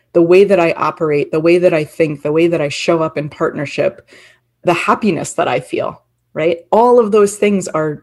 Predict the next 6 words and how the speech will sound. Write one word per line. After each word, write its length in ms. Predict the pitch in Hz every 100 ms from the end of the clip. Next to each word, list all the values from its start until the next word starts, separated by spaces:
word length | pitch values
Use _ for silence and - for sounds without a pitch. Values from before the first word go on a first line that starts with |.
| _
completely 540 | - 185 - 208 175 185
transformed 800 | - 160 156 - 208 190 139 -
from 480 | - 165 156 151 143
what 200 | 165 165
they 120 | 156
were 480 | 147 147 143 143